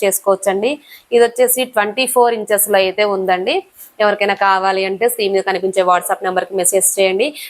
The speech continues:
టోటల్ తాళి చైన్స్ మొత్తం మీకు మోడల్ కోటి చూపించానండి. ఈ కొత్తగా నా ఛానల్ చూసేవాళ్ళు మన ఛానల్ సబ్స్క్రైబ్ చేసుకోండి. ఈ, ఈ వీడియోస్ మొత్తం గమనించుంటే మీకు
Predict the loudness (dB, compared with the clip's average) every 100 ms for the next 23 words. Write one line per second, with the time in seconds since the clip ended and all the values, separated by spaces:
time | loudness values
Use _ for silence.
0 | -2 2 4 2 4 2 0 -4 -4 -4
1 | -4 -4 -2 -2 0 0 2 2 2 0
2 | -2 -2 -2 -2 0 0 0 -2 -2 -4
3 | -16 -20 _ 0 0 0 -2 -8 -8 -2
4 | 0 2 2 0 -2 -2 -2 -2 -2 2
5 | 2 2 2 -2 -4 _ _ -2 0 2
6 | 2 2 0 -2 -2 -2 -2 2 0 2
7 | 0 0 2 2 0 -4 -8 -14 -2 0
8 | 0 -2 -2 0 2 4 2 2 -2 0
9 | 0 2 0 0 -4 -2 0 0 0